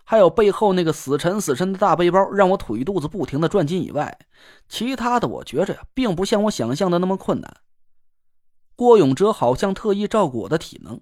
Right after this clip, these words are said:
走得不算快，我勉强可以跟上队伍的速度。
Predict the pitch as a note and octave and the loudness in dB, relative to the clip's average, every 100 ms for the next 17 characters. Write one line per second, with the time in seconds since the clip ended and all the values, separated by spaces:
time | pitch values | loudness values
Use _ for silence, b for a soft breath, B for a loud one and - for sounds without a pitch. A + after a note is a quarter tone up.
0 | _ - E3+ G3+ G#3+ A#3 A3+ A3 - _ | _ -2 2 2 0 -2 0 -4 -4 _
1 | _ b b b - C#3 D3+ F3+ A#3 A3 | _ b b b -2 0 2 0 -2 -2
2 | C3 F#3 C3 F3+ F#3 G#3 A3+ E3 F#3 F#3 | 0 0 -2 -2 -2 -2 0 0 -2 -6
3 | G3+ - - | -8 -10 -12